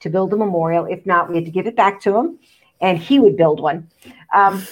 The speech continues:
we, thankfully we got it accomplished, but it was, it was, um, an effort on so many people's part. Um,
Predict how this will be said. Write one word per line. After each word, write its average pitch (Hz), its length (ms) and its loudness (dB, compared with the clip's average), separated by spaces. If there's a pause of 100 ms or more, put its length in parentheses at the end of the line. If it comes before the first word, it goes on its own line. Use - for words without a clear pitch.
we, 262 220 0 (140)
thankfully 311 440 4
we 247 120 6
got 226 160 6
it 214 100 0
accomplished, 175 580 -2
but - 280 0 (1120)
it 233 180 -8
was, 233 380 -4
it 226 180 4
was, 202 500 -2 (300)
um, 190 240 -4 (120)
an 170 240 -2
effort 180 380 0
on 160 340 -2
so 180 580 -2
many 160 360 -6
people's 156 440 -14
part. 156 480 -4
Um, 151 420 -4